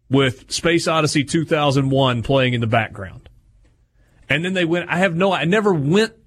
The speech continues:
and, like, saw this in person, but then they went into the, it was, like,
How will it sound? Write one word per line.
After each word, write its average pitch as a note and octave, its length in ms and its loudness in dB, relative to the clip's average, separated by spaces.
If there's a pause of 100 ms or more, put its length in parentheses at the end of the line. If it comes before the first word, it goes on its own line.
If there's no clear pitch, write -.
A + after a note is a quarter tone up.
(300)
and, D#3 120 0
like, D#3 140 -2
saw G3 300 2
this F3+ 160 2
in C#3+ 100 2
person, A#2+ 760 -2 (1040)
but D3+ 180 2
then G3 140 2
they F#3+ 140 2
went G3 180 2
into F3+ 220 2
the, D3 260 -4
it - 220 -20
was, - 80 -10
like, - 160 -8